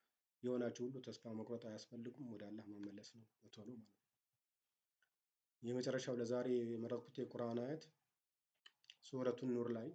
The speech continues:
ያለው ነው። ምዕራ-፣ አንቀጽ ሠላሳ አንድ ቢስሚላሂ ረሕማኒ ረሒም ወቱቡ ኢለላሂ ጀሚዓን አዩሃል ሙእሚኑነ ለዐለኩም ቱፍሊሁን። አላህ ሱብሓነሁ ወተዓላ እንደገና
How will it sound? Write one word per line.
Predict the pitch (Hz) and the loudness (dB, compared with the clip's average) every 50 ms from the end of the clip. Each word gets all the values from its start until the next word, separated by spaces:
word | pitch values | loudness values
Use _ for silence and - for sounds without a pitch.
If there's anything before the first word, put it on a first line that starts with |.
| - _ _ _ _ - | -10 _ _ _ _ -10
ያለው | 120 117 113 107 110 110 113 | -6 -2 -2 0 0 0 -2
ነው። | 123 151 165 147 - _ _ _ _ _ _ _ _ _ _ _ _ _ _ _ _ - | -2 -4 -6 -10 -16 _ _ _ _ _ _ _ _ _ _ _ _ _ _ _ _ -10
ምዕራ-፣ | 113 107 107 110 113 110 107 113 120 113 110 _ _ _ _ _ - | -8 -6 -4 -4 -4 -6 -6 -10 -14 -16 -18 _ _ _ _ _ -10
አንቀጽ | 120 117 113 110 123 113 - | -8 -6 -4 -4 -4 -6 -8
ሠላሳ | - 123 117 117 113 - 117 | -6 -6 -4 -4 -4 -4 -6
አንድ | 120 131 143 139 | -6 -6 -6 -6
ቢስሚላሂ | 139 - - - 123 113 110 110 110 110 110 | -8 -12 -10 -6 -4 -4 -4 -4 -6 -8 -10
ረሕማኒ | 117 117 - - 117 113 113 110 | -12 -14 -14 -12 -10 -10 -8 -8
ረሒም | 117 117 120 135 139 139 _ _ _ _ _ _ _ _ _ _ - 120 107 104 110 - _ _ _ _ _ _ _ - | -8 -8 -8 -8 -10 -12 _ _ _ _ _ _ _ _ _ _ -14 -12 -12 -12 -14 -18 _ _ _ _ _ _ _ 2
ወቱቡ | 123 120 120 143 143 139 131 127 135 135 | 2 2 4 4 2 2 4 4 4 4
ኢለላሂ | 147 139 123 123 120 117 120 120 113 113 120 | 4 4 4 4 4 4 4 4 2 2 0
ጀሚዓን | 117 117 113 110 117 117 120 123 131 147 - - | 0 0 2 2 2 2 2 0 -2 -4 -6 -8
አዩሃል | - 120 113 113 113 113 113 | -4 -2 0 0 0 0 -2
ሙእሚኑነ | 110 120 123 113 117 120 123 123 120 117 110 | -2 -2 -2 -2 -2 0 0 0 0 0 0
ለዐለኩም | 104 110 117 113 107 110 110 - - 113 104 | -2 -4 -4 -6 -6 -8 -8 -8 -8 -8 -8
ቱፍሊሁን። | - - 92 - 107 104 107 113 117 - _ _ _ _ _ _ _ _ _ _ _ _ _ _ _ _ _ _ _ _ _ - | -10 -12 -16 -12 -12 -10 -10 -10 -12 -16 _ _ _ _ _ _ _ _ _ _ _ _ _ _ _ _ _ _ _ _ _ -8
አላህ | 117 117 120 120 | -4 -4 -2 -2
ሱብሓነሁ | 117 - 127 120 120 | -2 -2 0 0 0
ወተዓላ | 117 117 120 120 123 | 0 2 2 2 2
እንደገና | 123 120 113 117 113 120 123 | 2 2 0 0 0 0 -2